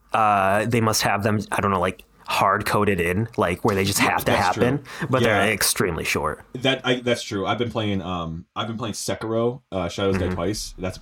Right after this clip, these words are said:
Speaker 2: on my P S five. Uh, I guess I didn't really count that 'cause it's, yeah, it is a P S four game. But no, you're right. Even that is, like, loads really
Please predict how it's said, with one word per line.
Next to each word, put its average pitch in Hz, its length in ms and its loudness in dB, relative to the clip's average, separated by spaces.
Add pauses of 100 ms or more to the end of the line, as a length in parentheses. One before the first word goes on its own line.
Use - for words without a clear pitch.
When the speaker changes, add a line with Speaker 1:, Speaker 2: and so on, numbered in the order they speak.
Speaker 2:
on 95 180 -4
my 95 80 -2
P 107 100 -6
S 95 80 -6
five. 101 440 -2
Uh, 104 240 2
I 117 100 0
guess 123 140 -2
I 131 60 -2
didn't 127 80 -2
really 107 120 -2
count 95 180 -4
that 104 100 -4
'cause 98 140 -10
it's, 92 160 -12
yeah, 92 220 -8
it 92 120 -6
is 92 100 -4
a 98 60 -8
P 101 160 -6
S - 80 -4
four 92 200 -4
game. 117 300 -4
But 95 280 0
no, 107 100 -2
you're 92 140 -2
right. 95 180 -2
Even 110 220 0
that 90 200 -2
is, 80 80 -14
like, 80 140 -10
loads 82 240 -8
really 82 240 -8